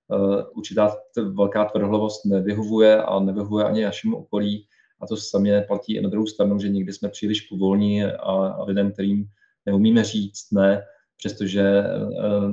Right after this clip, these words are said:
jdeme tím proti sobě, tak je dobré se nad těmito tématy pozastavit ve všech ohledech a udělat tak změny, eh, jak, eh, co se týká vašich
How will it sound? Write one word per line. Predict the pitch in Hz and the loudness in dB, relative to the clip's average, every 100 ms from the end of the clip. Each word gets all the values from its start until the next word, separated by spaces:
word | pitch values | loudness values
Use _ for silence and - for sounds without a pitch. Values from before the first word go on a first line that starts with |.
| - | -6
jdeme | 90 101 98 101 - | -8 -2 0 0 0
tím | 107 | -2
proti | 98 104 | -2 -6
sobě, | - 110 95 101 101 - - _ _ | -4 -2 2 2 0 -10 -20 _ _
tak | 113 - | -2 2
je | 113 110 | 4 6
dobré | 110 104 110 113 | 6 6 6 6
se | - 113 110 107 | 6 6 6 2
nad | 104 - | -4 -2
těmito | 107 107 | -2 -2
tématy | 98 104 104 - 110 107 - - | 0 2 2 2 2 2 0 -6
pozastavit | 101 107 - 110 104 101 | -2 -2 0 2 2 -2
ve | 98 | -6
všech | 98 110 101 | -6 -8 -8
ohledech | 98 104 104 - - _ _ _ _ | -2 2 2 0 -6 _ _ _ _
a | 101 | 0
udělat | 101 98 104 104 104 - | 2 4 4 4 2 -4
tak | 101 | -4
změny, | 101 104 107 107 107 - _ _ _ | -2 2 4 2 0 -8 _ _ _
eh, | 98 98 98 95 - | -2 2 2 0 0
jak, | 107 107 - 110 | -2 -2 -2 0
eh, | 104 104 101 104 104 107 | 4 4 4 2 -4 -12
co | - 95 | -14 -14
se | 107 | -10
týká | 113 101 107 101 95 98 - | -8 -2 2 4 4 2 -2
vašich | 104 - 107 - | -4 -4 -6 -6